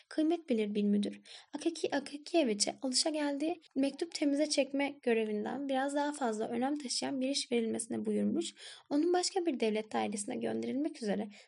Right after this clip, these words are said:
zaten hazırlanmış olan bir belgedeki gerekli düzeltmeleri yapmasını istemişti. Ki bu iş yalnızca ilk sayfalarda başlıkları düzenlemek ve bazı yerlerdeki fiillerin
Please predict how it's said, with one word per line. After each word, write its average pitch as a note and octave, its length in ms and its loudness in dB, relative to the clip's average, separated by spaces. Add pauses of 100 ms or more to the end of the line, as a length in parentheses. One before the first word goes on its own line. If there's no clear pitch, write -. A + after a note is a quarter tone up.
(100)
zaten G4 260 2
hazırlanmış C4+ 600 0
olan G#3+ 260 2
bir A#3 180 0
belgedeki G#3+ 580 0 (300)
gerekli E4 360 -2
düzeltmeleri A3+ 540 -2
yapmasını B3 420 -2
istemişti. A#3 580 -2 (580)
Ki C#4+ 180 0
bu F4 100 6
iş D#4+ 280 0 (220)
yalnızca F4+ 440 2
ilk D4 180 -4
sayfalarda G#3+ 640 0
başlıkları C4+ 500 -2
düzenlemek B3 580 0
ve A#3 140 0
bazı C#4+ 220 0
yerlerdeki G#3+ 580 2
fiillerin A3 460 -2